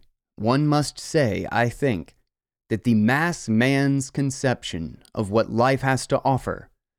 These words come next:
and his choice of what to ask from life, seem now to be pretty well what they were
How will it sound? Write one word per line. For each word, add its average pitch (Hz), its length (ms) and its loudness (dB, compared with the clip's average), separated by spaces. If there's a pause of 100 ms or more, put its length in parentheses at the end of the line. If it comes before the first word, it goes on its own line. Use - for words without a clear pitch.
(180)
and 117 140 -2
his 131 240 0
choice 104 480 0
of 104 140 -2
what 120 180 0
to - 180 -8
ask 151 300 -2
from 190 240 -2
life, 82 420 -6 (460)
seem 147 360 0
now 131 380 2
to 117 160 -6
be 117 220 2
pretty 113 460 -2
well 151 420 2
what 113 220 -2
they 131 140 2
were 113 460 0